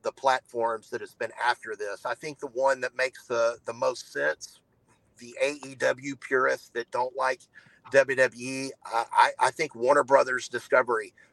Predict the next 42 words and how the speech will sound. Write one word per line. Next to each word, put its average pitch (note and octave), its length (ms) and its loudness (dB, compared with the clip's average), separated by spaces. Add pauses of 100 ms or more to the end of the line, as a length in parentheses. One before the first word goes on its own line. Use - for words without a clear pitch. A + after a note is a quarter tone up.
probably B2+ 480 4
makes B2+ 260 0
a B2 60 -2
lot A#2 220 6
of - 60 -2
sense. A#2+ 440 -2
I A#2+ 100 0
know C3 300 4
that, A#2 380 -2
uh, G2+ 280 0 (840)
uh, - 140 -4 (120)
that C#3+ 180 2
Fox - 540 4
ha-, D#3+ 240 4
ha-, D3+ 220 0 (100)
has, C#3 440 -2
has C3+ 200 -4
put D#3+ 280 0
in. D3+ 380 0 (500)
I C#3 100 4
don't D3+ 300 2
think D3+ 280 -4
that's, C#3+ 400 0
it's C#3+ 180 -4
gonna C#3 200 -2
go C3+ 200 2
there. C3+ 460 0
I B2 80 -2
think C#3+ 280 -12
there's C#3 300 -4
been, B2 500 -6
uh, A2+ 160 -2
some B2+ 280 -8
rumors C#3 420 -2
that A#2 160 -4
it - 180 -12
could D3 300 -2
go B2+ 220 -4
to A#2 200 -12
a G#2 60 -8
streaming D3+ 560 -12
platform. C3+ 760 2